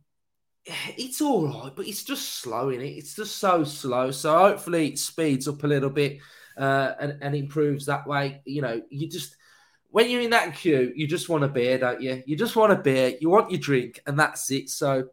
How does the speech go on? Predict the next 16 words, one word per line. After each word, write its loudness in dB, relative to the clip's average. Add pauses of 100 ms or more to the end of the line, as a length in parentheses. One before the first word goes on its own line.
(360)
uh, 4 (100)
maybe 2
those 2
little -6
touch -10
screens -6
will -4
help -2
as -6
well. 2
So, 0 (380)
yeah, 8
nice 8
little 6
episode, 4
something -4